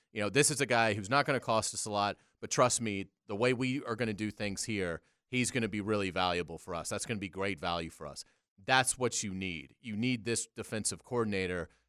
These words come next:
to be able to use some savvy to give you some value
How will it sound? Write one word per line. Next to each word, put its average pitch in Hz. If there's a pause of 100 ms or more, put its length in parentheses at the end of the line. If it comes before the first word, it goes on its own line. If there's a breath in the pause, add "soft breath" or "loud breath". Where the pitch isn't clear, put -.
to 117
be 113
able 107
to 98 (400)
use 120
some 98
savvy 101 (260)
to 113
give 107
you 104
some 95
value 107